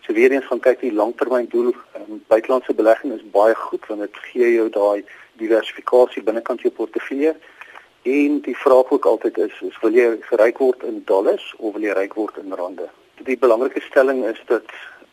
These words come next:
beleggings is maklik, maar dit is gekompliseerd. En vir alles wat mens gaan kyk na buitelandse beleggings, jy moet jouself versigtig wees dat jy,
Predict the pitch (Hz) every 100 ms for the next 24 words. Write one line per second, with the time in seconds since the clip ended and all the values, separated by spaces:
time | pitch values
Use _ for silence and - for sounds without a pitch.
0 | - 107 110 - 139 - - 101 98 98
1 | 95 - - 104 98 - - - 127 117
2 | - - - - - _ _ _ - -
3 | - - - 147 156 170 139 135 123 117
4 | - 104 104 113 107 113 98 95 - 107
5 | - 110 104 - - 135 123 - - _
6 | - - 151 - - - 107 110 - 104
7 | - 101 101